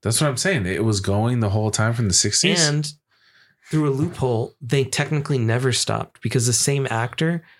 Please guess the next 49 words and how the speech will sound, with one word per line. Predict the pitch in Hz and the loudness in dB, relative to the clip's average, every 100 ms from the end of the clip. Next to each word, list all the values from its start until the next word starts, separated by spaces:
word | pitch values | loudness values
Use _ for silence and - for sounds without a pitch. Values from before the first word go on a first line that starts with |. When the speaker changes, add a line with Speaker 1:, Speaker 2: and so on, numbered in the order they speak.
| - _ _ - - | -20 _ _ -16 -2
Speaker 2:
did | 139 127 | -2 0
the | |
radio | 107 147 135 92 | 0 0 0 0
shows. | - - - - - _ _ _ _ _ _ _ _ | -2 -2 -4 -4 -6 _ _ _ _ _ _ _ _
Speaker 1:
Oh, | 87 80 | -4 0
they | 82 | 0
had | 80 | 0
radio | 78 76 80 | 0 0 0
shows? | 80 90 90 - | 0 -2 -4 -2
Speaker 2:
Yeah. | 120 135 104 - - | 0 0 -2 -10 -2
And | 127 | 0
so | 143 | 2
they | 139 | 2
Speaker 1:
Okay. | 147 | 0
Speaker 2:
had | 131 - | -2 -2
audio | 131 165 151 | -2 0 0
shows | - - 104 101 101 | 0 0 0 0 0
and | 107 | -2
audio | 110 113 131 131 | 0 0 2 2
stories | - - 98 95 95 104 | 2 0 0 0 -2 -2
that | 101 113 | -2 -2
would | 110 | -2
be | 107 107 | 0 0
released | 104 101 123 127 - - - - - _ 123 | 0 0 0 0 -2 -4 -10 -20 -20 _ 0
between | 123 120 139 131 | 0 2 2 2
the | 127 | 0
time | 117 120 123 131 120 | 0 0 2 0 0
that | 110 110 - _ _ | 0 -2 -6 _ _
they | - 107 | -6 0
Speaker 1:
They | 87 | 2
were | 110 | 2
Speaker 2:
were | |
ma- | 110 | 2
Speaker 1:
filming. | 85 82 85 | 2 2 2
Speaker 2:
Yeah. | 107 120 - - - - - | 2 2 -2 -8 -12 -8 -2
And | 143 | 0
the | 131 | 2
best | 147 160 - | 0 0 0
thing | 160 | 0
about | 131 131 | 0 0
the | 117 | 0
audio | 107 110 143 | -2 0 0
stories | 160 - 165 214 214 - | 0 0 0 0 -4 -2
is | 127 113 | -2 0
that | 120 117 | 0 0
you | 139 | 0
still | - - 151 | 0 0 0
have, | 143 143 135 | 0 0 0
like, | 127 107 104 | 2 0 -2